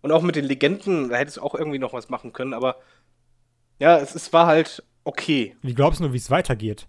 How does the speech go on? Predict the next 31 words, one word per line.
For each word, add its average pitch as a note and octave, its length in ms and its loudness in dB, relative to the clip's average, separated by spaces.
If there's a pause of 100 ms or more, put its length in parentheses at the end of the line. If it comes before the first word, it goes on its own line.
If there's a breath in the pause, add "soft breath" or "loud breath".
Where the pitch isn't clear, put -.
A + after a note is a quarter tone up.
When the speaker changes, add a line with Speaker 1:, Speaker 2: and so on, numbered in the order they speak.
(540)
Speaker 2:
Also, B2 240 -4
weil B2+ 140 2
mei-, C3+ 240 0
meine D3 180 2
Speaker 1:
Ich B2+ 60 2
Speaker 2:
Hoffnung E3 260 -2
war D3 80 2
ja E3 60 -2
immer, D#3 140 -2
hab D3 60 -2
ich C#3 80 -6
auch C3+ 60 -4
in C#3 80 -2
der B2 60 -4
Preview D#3 260 -6
gesagt, D3 400 -4
okay, D#3+ 400 -4
dann C#3+ 220 -2
bitte D3 140 -6
lass D3 140 -4
mal C#3 120 -2
Jinder C#3+ 240 -2
gewinnen, C3+ 400 -2 (280 loud breath)
dann C3+ 120 -4
müssen D3 160 0
wir D3 60 -2
das C#3 120 -4
Match D3 180 -6
nicht C3 120 -2
nochmal C3 360 -2
sehen. A2 280 -4